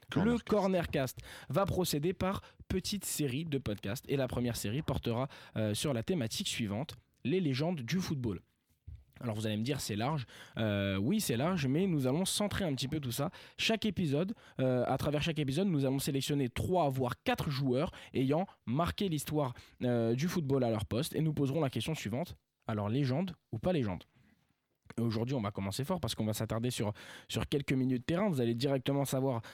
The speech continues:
Speaker 1: euh, euh, de, de qui il s'agit. Promis, on commence bientôt. Mais avant de rentrer dedans, euh, il est important de donner, bah, une définition, euh, large, euh, la plus large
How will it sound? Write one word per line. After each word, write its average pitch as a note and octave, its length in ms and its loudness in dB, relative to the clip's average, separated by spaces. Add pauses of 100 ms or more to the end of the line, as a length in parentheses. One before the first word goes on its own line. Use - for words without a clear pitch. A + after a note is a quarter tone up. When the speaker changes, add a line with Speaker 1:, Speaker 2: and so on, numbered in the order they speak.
(120)
Speaker 1:
euh, A#2 460 4
euh, A2+ 320 2
de, B2+ 180 2
de C3 160 2
qui E3 160 -2
il D3+ 40 0
s'agit. D3 280 2
Promis, F#3 320 2
on D#3+ 80 4
commence C#3 340 2
bientôt. D3+ 300 2
Mais G#3 80 4
avant F#3+ 200 4
de F3 60 4
rentrer E3+ 360 2
dedans, E3 280 2 (320)
euh, C#3+ 160 4
il E3+ 120 4
est G#3+ 40 6
important G3 380 2
de F#3 100 4
donner, C#3+ 240 2
bah, D#3 140 -2
une A2 140 -4
définition, B2+ 560 0 (260)
euh, G#2+ 480 2
large, B2 540 2 (140)
euh, A2+ 360 2
la A#2 140 2
plus A#2+ 120 -2
large D3 420 0